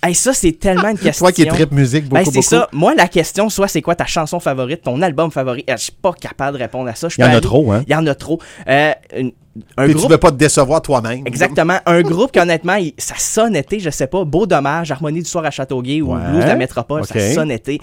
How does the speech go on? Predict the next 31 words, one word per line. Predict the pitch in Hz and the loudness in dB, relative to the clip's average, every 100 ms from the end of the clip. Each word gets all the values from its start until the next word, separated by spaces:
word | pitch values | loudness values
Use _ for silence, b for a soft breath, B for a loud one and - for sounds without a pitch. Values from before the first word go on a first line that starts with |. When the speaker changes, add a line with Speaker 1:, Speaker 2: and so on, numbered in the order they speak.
| B B B - | B B B -4
Speaker 1:
Euh, | 117 | -2
il | 120 | 0
y | |
a | 139 | -2
du | 139 | 0
monde | 143 151 | 0 0
de | 131 | -2
Danny | 120 127 | -2 -2
Bédard. | 127 113 117 131 156 147 - _ _ | -2 -2 -4 -4 -6 -10 -16 _ _
Speaker 2:
Ok. | 143 226 | -10 -6
Speaker 1:
Euh, | 175 117 113 117 120 120 120 123 | -6 -4 -2 0 0 0 0 0
il | 135 | 0
y | |
en | 147 | 2
a | 170 | 2
un | 220 | 2
de, | 185 156 151 | 2 2 2
qui | - | -2
était | 143 175 | -2 0
dans | 160 | 2
La | 151 | 2
Voix, | 135 143 165 196 | 0 0 0 0
v'là | 160 | -2
une | 143 - - | -8 -10 -12
couple, | 208 165 | -6 -4
euh, | 143 143 143 143 131 _ _ _ | -2 -2 -2 -4 -8 _ _ _
quelques | - 185 214 185 | -4 2 2 4
années, | 165 175 240 b b b | 2 2 -4 b b b
euh, | 117 120 123 | -2 0 0
Travis | - 160 180 - | 0 0 0 0
Cormier. | 170 151 160 | 0 0 -4